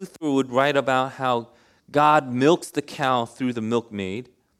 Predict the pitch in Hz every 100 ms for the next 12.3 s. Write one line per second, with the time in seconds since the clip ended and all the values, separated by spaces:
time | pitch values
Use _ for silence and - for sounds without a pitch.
0 | _ _ _ _ _ 120 143 143 170 180
1 | 196 160 139 131 165 160 147 123 120 -
2 | 131 127 104 98 127 135 202 196 170 147
3 | 143 139 135 123 120 151 180 170 135 -
4 | 127 127 - 107 98 _ _ _ _ _
5 | - 113 - - 156 156 151 120 107 107
6 | 113 113 123 - - - 170 180 - 165
7 | 143 143 147 143 139 _ - 113 - 170
8 | 170 160 151 - - 139 135 127 117 _
9 | _ - 123 120 156 151 - 127 120 -
10 | 131 117 - 110 107 - 98 98 - 101
11 | 101 101 95 113 - 117 - - 127 123
12 | 113 107